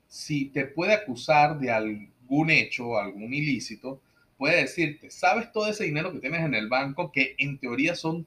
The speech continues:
todos los ahorros que has estado, eh, guardando durante tu vida? Bueno, co-, vas a comenzar desde cero, porque van a ser congelados de forma permanente".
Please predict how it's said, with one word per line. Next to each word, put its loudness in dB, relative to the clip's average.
todos 2
los 0
ahorros 0
que -6
has 0
estado, 4
eh, 2
guardando 2
durante 0
tu -4
vida? 0
Bueno, -4
co-, -12
vas 4
a 4
comenzar -4
desde 0
cero, -4
porque -14
van -4
a -8
ser -6
congelados 0
de -8
forma -6
permanente". -6